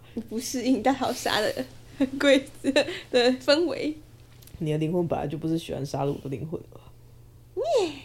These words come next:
Speaker 2: 还好和平的灵魂啊。
Speaker 1: 没错。好，了解。
Speaker 2: 对。
Speaker 1: 你，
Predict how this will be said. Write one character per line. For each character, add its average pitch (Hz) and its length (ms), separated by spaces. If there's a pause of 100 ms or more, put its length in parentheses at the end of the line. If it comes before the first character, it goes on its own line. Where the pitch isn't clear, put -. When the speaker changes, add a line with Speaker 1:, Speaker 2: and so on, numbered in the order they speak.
(640)
Speaker 2:
还 160 140
好 180 160
和 147 160
平 156 140
的 151 80
灵 156 180
魂 180 220
啊。 180 180 (380)
Speaker 1:
没 247 80
错。 - 200 (1200)
好， - 120 (1040)
了 233 180
解。 - 180 (760)
Speaker 2:
对。 226 160 (1300)
Speaker 1:
你， 359 140